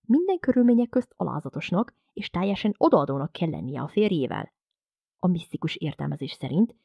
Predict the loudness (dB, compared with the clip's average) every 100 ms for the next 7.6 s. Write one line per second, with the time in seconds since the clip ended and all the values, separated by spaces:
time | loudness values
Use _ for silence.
0 | _ -4 -2 -4 -6 -6 -4 -4 -4 _
1 | 0 0 0 -4 -4 -6 -4 -6 -2 -2
2 | -2 -4 -2 -2 _ -6 -2 0 0 -2
3 | -12 _ _ _ _ _ _ _ _ _
4 | _ -6 -4 -2 0 0 -2 _ 0 2
5 | 4 4 2 2 4 4 2 -2 -2 -4
6 | -6 -8 -6 -6 -4 -4 -4 -4 -2 -4
7 | -4 0 2 2 -2 -8